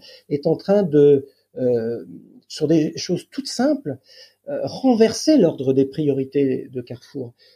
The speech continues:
Et notamment, l'une des premières mesures, euh, qu'il a, euh, qu'il est en train de mettre en place, euh, et qu'il avait mise en place précédemment en Espagne,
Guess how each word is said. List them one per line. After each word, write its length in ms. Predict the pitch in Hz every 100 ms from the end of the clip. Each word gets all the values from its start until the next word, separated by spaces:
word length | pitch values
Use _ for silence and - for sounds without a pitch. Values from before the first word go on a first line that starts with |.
| -
Et 80 | 151
notamment, 480 | 165 165 170 196 190
l'une 240 | 170 160
des 140 | 151
premières 400 | 147 - 170 180
mesures, 480 | 165 165 165 175 175
euh, 220 | 139 127 123
qu'il 300 | - 139 135
a, 420 | 135 127 117 123 - - - -
euh, 200 | 120 113
qu'il 120 | 139
est 100 | 139
en 80 | 143
train 180 | - 147
de 80 |
mettre 280 | 135 165 170
en 60 | 165
place, 500 | 170 170 165 - -
euh, 140 | 123 - _ -
et 300 | 127 127 127
qu'il 160 | 139
avait 180 | 131 135
mise 180 | 156 156
en 80 | 147
place 300 | 156 151 -
précédemment 540 | 139 131 135 139 135
en 100 | 131
Espagne, 480 | 135 - 214 262